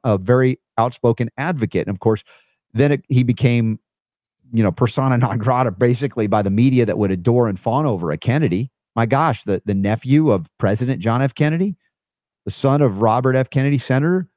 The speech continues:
who both were assassinated. And now they couldn't get out of their way to discredit this man as a, you know, a, a conspiracy theorist, anti-vaxxer.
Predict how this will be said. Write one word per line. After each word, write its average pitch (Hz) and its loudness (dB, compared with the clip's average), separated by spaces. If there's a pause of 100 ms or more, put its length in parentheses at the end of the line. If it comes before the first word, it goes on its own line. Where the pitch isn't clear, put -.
who 131 0
both 139 2
were 135 4
assassinated. 156 -2 (800)
And 123 2
now 165 2
they 185 2
couldn't 156 0 (380)
get 143 2
out 147 2
of 139 0
their 131 2
way 165 2
to 135 -4
discredit 143 -2
this 117 -2
man 113 0
as 104 -2
a, 98 -2 (200)
you - -6
know, 113 2
a, 87 -4
a 95 -8
conspiracy 139 0
theorist, 123 0
anti-vaxxer. 120 -2